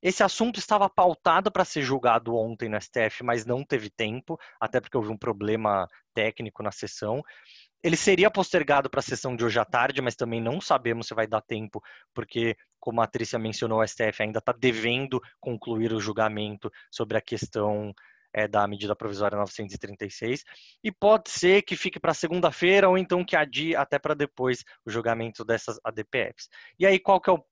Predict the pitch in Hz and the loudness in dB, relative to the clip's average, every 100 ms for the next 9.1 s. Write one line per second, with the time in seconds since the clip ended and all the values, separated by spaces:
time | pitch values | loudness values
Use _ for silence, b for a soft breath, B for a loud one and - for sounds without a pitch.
0 | _ - 165 151 - 156 143 139 139 131 | _ 0 2 2 0 -6 -4 -4 -4 -4
1 | 127 131 120 123 - 120 95 85 - - | -2 -4 -4 -6 -8 -8 -8 -8 -14 -16
2 | b _ - 147 156 139 170 202 202 - | b _ -2 -2 -2 -2 -2 2 2 2
3 | 165 139 117 127 127 123 113 - 120 113 | -4 -2 2 4 4 2 0 0 -2 -4
4 | 110 - 113 98 - B B - 127 - | -10 -8 -10 -10 -16 B B -6 -4 0
5 | 127 123 135 165 143 151 B B - 123 | 0 4 4 4 4 2 B B -10 -4
6 | 120 135 - 117 110 113 107 117 135 120 | -4 -4 -4 -4 0 0 0 -8 -10 -4
7 | 147 156 170 123 107 104 101 95 92 107 | 0 2 0 -4 -6 -4 -2 -2 0 0
8 | 127 104 87 _ _ _ - 151 151 151 | 0 0 -6 _ _ _ 2 4 6 4